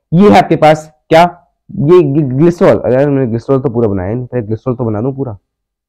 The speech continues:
Glycerol ये रहा, ये glycerol है, glycerol के साथ आपने जोड़ दिया fatty acid,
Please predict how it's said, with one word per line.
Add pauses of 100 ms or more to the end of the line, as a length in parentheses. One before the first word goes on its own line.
(2000)
Glycerol
ये
रहा, (800)
ये
glycerol
है, (420)
glycerol
के
साथ
आपने
जोड़
दिया
fatty
acid,